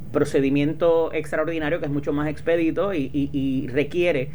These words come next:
que las partes, eh, presenten lo que tienen, antes para que el juez pueda hacer las determinaciones iniciales, ¿verdad? Y sé que me va a explicar la figura mejor,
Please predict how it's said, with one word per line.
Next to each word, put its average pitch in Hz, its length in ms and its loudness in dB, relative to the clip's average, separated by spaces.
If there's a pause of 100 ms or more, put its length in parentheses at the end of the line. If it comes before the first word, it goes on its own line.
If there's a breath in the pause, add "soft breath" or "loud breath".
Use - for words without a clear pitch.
(340 loud breath)
que 151 140 0
las 139 100 0
partes, 151 520 0
eh, 147 120 -2
presenten 175 600 -2
lo 185 120 0
que 175 100 0
tienen, 143 320 0 (460 loud breath)
antes 156 540 -2
para 127 240 -2
que 127 60 -6
el 120 80 -4
juez 131 180 0
pueda 147 420 2 (180)
hacer 131 280 -6
las 143 120 -2
determinaciones 131 640 -2
iniciales, 131 440 0
¿verdad? 127 200 0
Y 123 40 -2
sé 123 120 -6
que 120 80 0
me 131 140 0
va 127 120 2
a 131 40 2
explicar 131 380 -2
la 135 100 -2
figura 131 340 0
mejor, 139 300 0